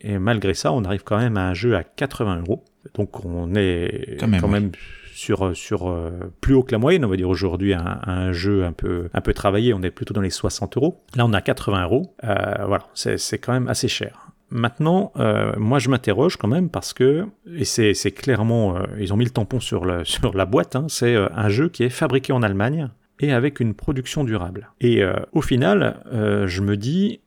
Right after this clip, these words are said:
Speaker 1: un jeu comme ça à quatre-vingts euros, il y a quand même pas mal de matériel. Euh, je dis, si on le compare, par exemple, à des jeux sortis récemment, un, un Till et Tomb ou,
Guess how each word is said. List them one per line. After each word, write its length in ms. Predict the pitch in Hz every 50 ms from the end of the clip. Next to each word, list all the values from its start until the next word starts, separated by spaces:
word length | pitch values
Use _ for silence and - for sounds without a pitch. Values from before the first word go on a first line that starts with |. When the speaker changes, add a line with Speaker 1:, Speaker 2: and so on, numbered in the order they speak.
| _ -
Speaker 1:
un 140 | 120 113 101
jeu 180 | 101 131 156
comme 240 | - - 139 120 104
ça 320 | - - - 135 143 147
à 220 | 147 - 113 95 -
quatre-vingts 560 | - - 160 - - - 131 117 113 107 101
euros, 520 | 98 98 90 87 104 120 135 175 208 - - - - -
il 40 | -
y 20 | -
a 40 |
quand 100 | - - 95
même 100 | 87 -
pas 100 | 110 107
mal 140 | 113 113 101
de 60 | 98
matériel. 640 | 92 85 - - - 95 90 107 135 170 185 202 185 - - _ _ _ _ - -
Euh, 340 | 95 90 90 87 85 85 82
je 80 | 82
dis, 120 | 90 107 104
si 120 | - -
on 60 | 107
le 60 | 95 -
compare, 600 | - 110 98 - - 120 120 113 101 95 87 -
par 120 | - 90
exemple, 380 | 95 95 95 107 117 101 - 90
à 40 |
des 100 | 82 92
jeux 120 | 87 92 101
sortis 320 | - - 87 - - -
récemment, 540 | 90 90 - - 104 98 110 117 117 101 90
un, 120 | 90 90 -
un 140 | 101 98 90
Till 240 | - - - 107 107
et 80 | 110
Tomb 480 | - - - 135 135 143 151 139 123 107
ou, 340 | 98 95 95 92 98 98